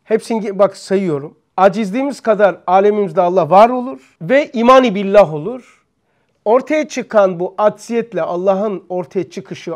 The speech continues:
alemimizde var oluşu imanın kuvveti olur. İmanın nuru ise geleceğe aittir fakirlikle. Ne kadar fak-,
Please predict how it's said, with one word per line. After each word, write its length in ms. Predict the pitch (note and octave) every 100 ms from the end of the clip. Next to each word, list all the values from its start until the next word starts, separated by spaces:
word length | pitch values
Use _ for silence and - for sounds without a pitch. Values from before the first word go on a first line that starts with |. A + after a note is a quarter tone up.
| -
alemimizde 600 | D#3+ E3 E3+ F3 D#3+ D3
var 200 | F3 G3+
oluşu 500 | E3 C#3 - A#3 A#3 _ _ _ _
imanın 380 | G#3+ A#3+ A#3+ D#4
kuvveti 420 | D#4+ A3 G#3+ A3
olur. 360 | G3+ D3 A#2 _
İmanın 520 | G#3 A#3 C4+ C#4+ D#4 C#4
nuru 220 | C4+ D#4
ise 200 | D4+ A3
geleceğe 460 | F3 G#3 G#3 F3+
aittir 460 | C4+ B3+ A#3+ - D4+
fakirlikle. 1000 | - - A3+ - A3 A#3 A#3 E3 C3 A2+
Ne 100 | A#3+
kadar 240 | C4 B3+ A3+
fak-, 360 | - A#3 A3